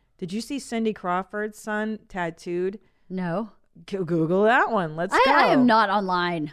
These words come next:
Speaker 2: I don't. I'm,
Speaker 1: Oh.
Speaker 2: I am so
Speaker 1: I've got
Speaker 2: old
Speaker 1: small
Speaker 2: school that
Speaker 1: kids.
Speaker 2: way.
Speaker 1: I'm always at online board. Okay, you're gonna die. So Cindy Crawford's son, gorgeous. His name is Presley Gerber.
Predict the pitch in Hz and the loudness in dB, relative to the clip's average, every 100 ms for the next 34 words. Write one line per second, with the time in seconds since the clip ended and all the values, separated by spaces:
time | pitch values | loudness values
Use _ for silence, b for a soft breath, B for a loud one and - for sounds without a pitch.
0 | _ 247 349 359 254 - 226 185 160 147 | _ -2 0 2 0 0 0 2 2 0
1 | 214 262 269 - 233 214 202 196 202 247 | -2 0 -2 -2 2 2 2 0 0 2
2 | 190 190 190 175 160 156 147 123 139 139 | 2 2 -2 -8 -6 -4 -6 -8 -8 -8
3 | 113 160 160 147 - 151 143 139 - 131 | -10 -12 -12 -12 -16 -18 -16 -16 -18 -20
4 | _ 139 139 131 123 127 135 120 131 131 | _ -20 -18 -18 -18 -20 -20 -20 -20 -20
5 | _ _ _ _ _ _ _ _ 185 208 | _ _ _ _ _ _ _ _ -8 -6
6 | 196 - - _ 175 185 190 208 208 175 | -6 -10 -12 _ -6 -4 -2 -2 -2 -4
7 | - - - - 196 190 185 - _ - | -8 -12 -10 -4 -2 0 -2 -8 _ -10
8 | 233 269 - 226 226 233 233 - - 180 | -6 -6 -2 0 0 -2 -8 -8 -6 -2
9 | 160 151 160 208 _ _ _ _ - 196 | 0 -2 -4 -8 _ _ _ _ -4 2
10 | 214 220 220 208 190 190 208 208 202 190 | 4 4 2 0 0 -4 -6 -2 0 -2
11 | 165 - 190 202 - 240 247 254 180 185 | -4 -4 2 2 0 -2 -2 -2 -2 2
12 | 180 151 143 139 165 | 2 0 -4 -6 -8